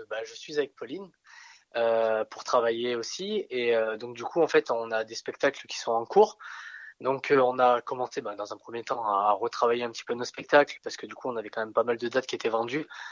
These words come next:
aussi, euh, bah, qui sont reportées ou voire annulées selon un petit peu le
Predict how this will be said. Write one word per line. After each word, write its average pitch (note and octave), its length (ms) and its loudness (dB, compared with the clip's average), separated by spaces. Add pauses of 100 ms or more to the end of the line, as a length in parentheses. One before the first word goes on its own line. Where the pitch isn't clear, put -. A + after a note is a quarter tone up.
(220)
aussi, B2 380 0 (480)
euh, A2 160 2
bah, G#2+ 100 -4
qui - 160 -6
sont A2 160 0
reportées B2+ 560 4
ou A2 200 -2
voire A#2 240 4
annulées A2+ 340 2
selon A2 340 -2
un A2 100 0
petit - 160 -12
peu - 140 -2
le G2 760 2